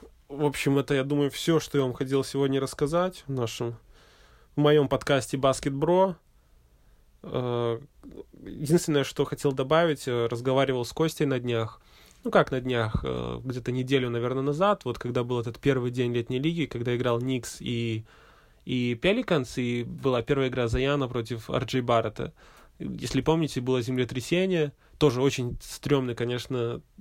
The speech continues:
опыт. <laughs> Я никогда н-, не переживал, да, можно сказать, землетрясение. Ну, пару раз в Лос-Анджелесе были такие очень слабенькие толчки, знаете, вот, ну, еле заметные, так, типа, что-то чуть-чуть вибрирует, и ты такой: «О, прикольно, землетрясение».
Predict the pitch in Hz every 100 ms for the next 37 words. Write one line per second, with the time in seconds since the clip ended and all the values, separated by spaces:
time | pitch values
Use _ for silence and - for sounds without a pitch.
0 | - - 180 190 151 - 143 - 147 160
1 | 123 147 147 143 135 - 143 143 139 143
2 | 139 151 143 120 139 160 143 - 127 131
3 | 135 135 135 180 202 147 175 214 180 175
4 | 170 139 - - - - 147 170 156 160
5 | - 180 240 233 143 - 131 123 151 143
6 | 135 120 - 143 131 123 - 120 131 131
7 | - 196 135 139 139 123 113 202 233 143
8 | 160 143 131 139 139 117 117 110 113 -
9 | 120 117 - 117 - - 120 123 127 175
10 | 170 127 120 - - 156 160 139 - 123
11 | 123 131 139 131 135 135 123 117